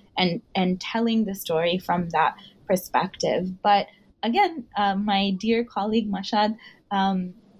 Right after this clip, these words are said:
so I can't answer. She was one person who she has watched films with me. So, for example, the,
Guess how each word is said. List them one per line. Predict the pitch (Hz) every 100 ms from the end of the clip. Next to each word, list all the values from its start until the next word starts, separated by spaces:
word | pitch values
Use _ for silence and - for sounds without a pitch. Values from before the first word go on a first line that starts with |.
| _ -
so | - 220
I | -
can't | 202 262 214
answer. | 196 226 214
She | - 269
was | 233
one | 180 180 226
person | 220 214 190
who | 202 220
she | - 254 269
has | 262 214
watched | 185 165 196 - - - -
films | 196 196 190
with | 190
me. | 170 170
So, | 185
for | 185
example, | 185 185 165 180 180 170 170
the, | 156 156 156